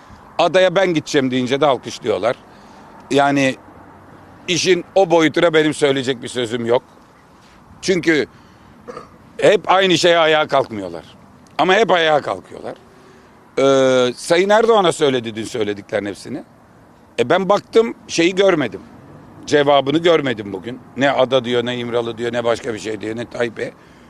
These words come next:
Bir süreç yürüyecek. Bu sürecin içinde derenin derinliğini M H P ölçtürecek.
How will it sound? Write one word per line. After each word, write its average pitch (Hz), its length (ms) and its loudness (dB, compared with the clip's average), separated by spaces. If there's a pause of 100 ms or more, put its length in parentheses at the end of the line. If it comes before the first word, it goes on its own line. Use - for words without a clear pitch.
(340)
Bir 202 80 0
süreç 214 340 2
yürüyecek. 180 540 0 (1600)
Bu 202 100 4
sürecin 175 560 2
içinde 147 600 2 (720)
derenin 185 640 2 (160)
derinliğini 185 760 2 (1040)
M 180 220 4
H 185 100 4
P 196 220 4
ölçtürecek. 123 580 0